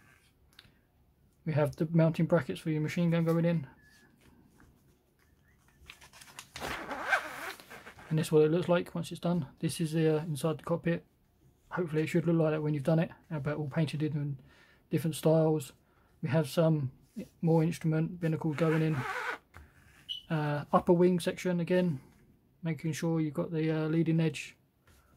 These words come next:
plugs in place. I don't know actually what they're for.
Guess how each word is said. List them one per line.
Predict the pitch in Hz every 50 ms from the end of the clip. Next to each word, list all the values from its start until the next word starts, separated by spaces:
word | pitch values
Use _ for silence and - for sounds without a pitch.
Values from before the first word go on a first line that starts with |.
| _ -
plugs | - 170 165 170 165 - - 170
in | 160 151
place. | 131 165 165 165 165 - - - _ _
I | - - - 185
don't | 190 196
know | 185 160 156 156
actually | 165 - - - 151
what | 143 151 170 170
they're | 156 147
for. | 135 - 180 185 180 165 175 180